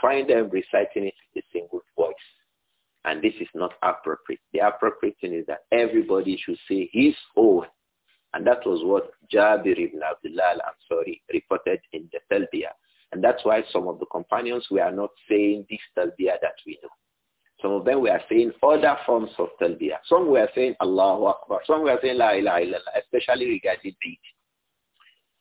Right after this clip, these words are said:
So the takbirat of Eid, whether during Salah or outside Salah, should be something that is individual. Everybody saying his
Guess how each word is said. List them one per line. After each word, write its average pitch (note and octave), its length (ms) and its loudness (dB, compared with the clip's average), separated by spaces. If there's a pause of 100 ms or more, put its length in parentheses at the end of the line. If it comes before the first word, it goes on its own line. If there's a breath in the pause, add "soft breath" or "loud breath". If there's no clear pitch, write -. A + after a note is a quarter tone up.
(280)
So F2+ 340 0
the F#2 100 -8 (100)
takbirat G2+ 600 0 (160)
of F2+ 80 -4 (200)
Eid, G#2+ 280 -6 (320)
whether A#2+ 460 0
during G#2 320 -2 (140)
Salah F2+ 400 2 (580)
or E2 260 0
outside F#2+ 540 0 (180)
Salah, E2+ 380 0 (140)
should - 340 -10
be D#2+ 240 -8
something G2+ 360 -4
that D#2+ 220 -2
is - 100 -10 (120)
individual. E2+ 840 -6 (640)
Everybody F2+ 680 -2 (120)
saying E2+ 380 -2
his D#2 180 -10